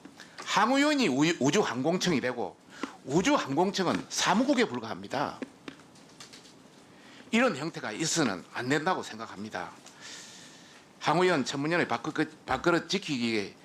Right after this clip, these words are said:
도를 넘어서 이제는 모두 다른 사람은 밥도 먹지, 먹지 말고 굶으라는 그런 주장밖에 되지 않습니다. 우리 국민의힘이 우려했던 부분이 바로 이런 겁니다.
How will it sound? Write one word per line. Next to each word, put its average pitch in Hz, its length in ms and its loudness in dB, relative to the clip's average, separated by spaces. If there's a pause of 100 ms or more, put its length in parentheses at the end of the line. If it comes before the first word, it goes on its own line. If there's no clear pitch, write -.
(140)
도를 131 260 0
넘어서 165 360 0
이제는 113 480 -2 (1160)
모두 156 480 2 (720)
다른 180 260 4
사람은 202 380 2
밥도 165 300 2
먹지, 120 340 -6 (100)
먹지 135 340 0
말고 107 400 2
굶으라는 131 640 0 (280)
그런 147 320 0 (280)
주장밖에 127 480 -2
되지 113 220 -6
않습니다. 85 580 -8 (580)
우리 147 160 4
국민의힘이 160 800 2 (380)
우려했던 180 760 2 (300)
부분이 214 320 4
바로 143 260 -2
이런 220 280 2
겁니다. 107 540 -6